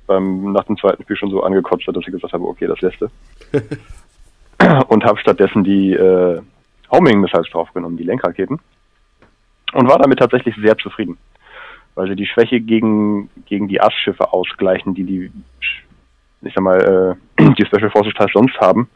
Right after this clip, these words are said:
Speaker 1: Einfach, weil ich mit zwei Würfeln und Normalattacken gegen, gegen die kleinen Schiffe einfach kaum durchkomme. Ist einfach super gegen Fangfighter, gegen Suntierfell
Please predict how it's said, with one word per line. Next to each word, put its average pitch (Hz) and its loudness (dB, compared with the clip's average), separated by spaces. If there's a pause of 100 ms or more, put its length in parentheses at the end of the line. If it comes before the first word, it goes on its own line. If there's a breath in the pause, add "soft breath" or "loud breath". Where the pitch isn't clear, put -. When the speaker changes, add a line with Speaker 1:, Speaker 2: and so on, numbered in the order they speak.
(640 soft breath)
Speaker 1:
Einfach, 101 0 (600)
weil 101 2
ich - -4
mit 98 -2
zwei 101 6
Würfeln 104 4
und 87 -4
Normalattacken 104 2
gegen, 95 -2
gegen 87 -6
die 90 -10
kleinen 113 0
Schiffe - -4
einfach - -8
kaum 87 -4
durchkomme. 82 -8 (720 soft breath)
Ist - -14
einfach 95 -4
super 117 0
gegen 95 -2
Fangfighter, 95 0
gegen 92 -4
Suntierfell 92 2